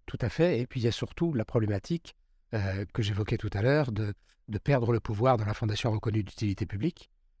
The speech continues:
puisque le Conseil d'État vous, vous donnez votre entreprise, vous donnez une entreprise qui vaut des dizaines de millions, voire peut-être des centaines de millions.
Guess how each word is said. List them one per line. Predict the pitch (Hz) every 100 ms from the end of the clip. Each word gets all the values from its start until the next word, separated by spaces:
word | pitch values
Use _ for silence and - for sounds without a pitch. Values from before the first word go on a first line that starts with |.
| _
puisque | 104 -
le | 123 143 - 117
Conseil | 117 120 104
d'État | 104 95 110
vous, | 104 98 _ _ _ _ _ _ _ -
vous | 131
donnez | 139 135
votre | 127 -
entreprise, | 123 117 - 196 208
vous | 131
donnez | 123 127
une |
entreprise | 127 120 143
qui | -
vaut | 117 117
des | 113 104
dizaines | 117 135 151
de | 139
millions, | 123 123 170 226
voire | 113
peut-être | - 120 120
des | 113
centaines | 143 - 135
de | 123
millions. | 117 143